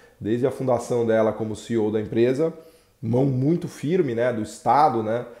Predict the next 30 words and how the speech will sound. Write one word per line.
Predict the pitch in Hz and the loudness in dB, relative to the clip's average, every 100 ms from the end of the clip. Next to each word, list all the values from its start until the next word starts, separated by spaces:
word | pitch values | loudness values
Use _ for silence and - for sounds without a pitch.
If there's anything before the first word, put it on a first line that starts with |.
| - _ | -20 _
Com | 107 | -6
uma | 107 | -4
ligação | 104 113 - 104 | 0 0 0 -4
direta | 104 110 120 117 | 0 4 4 2
com, | 101 104 101 95 | -6 -8 -8 -10
com | - 104 95 | -10 -10 -8
Seul, | - 113 113 151 - - _ _ _ _ _ _ _ _ - | -2 0 0 -2 -6 -20 _ _ _ _ _ _ _ _ -10
é, | 101 101 101 98 92 82 - - - _ _ - | -6 -4 -4 -2 -2 -4 -8 -16 -20 _ _ -10
e | 104 104 104 - | -6 -2 -4 0
pra | 123 | 0
finalmente | 147 151 156 139 135 147 147 | 2 4 4 6 2 0 -4
ser | - 143 147 | -4 0 2
privatizada | 147 131 - 113 120 127 | 2 2 0 4 6 6
em | 123 | 4
mil | 135 | 2
novecentos | 160 156 156 | 2 2 -2
e | 143 | 0
noventa | 131 156 180 | 2 2 0
e | |
sete. | 170 - 151 - - - | -2 6 8 8 0 0
Então | 117 | 6
olha | 123 165 | 8 6
quanto | 180 202 233 | 6 2 2
tempo | - 185 180 | 0 0 0
demorou | 180 156 123 135 156 - - - - | 2 4 4 2 0 -4 -18 -20 -4
pra | - | -2
Coreia | 127 131 127 | 2 6 6
do | 123 | 4
Sul | 117 135 | -2 -6
privatizar, | 127 127 123 - 101 117 117 117 - | -2 2 2 0 2 4 6 4 -4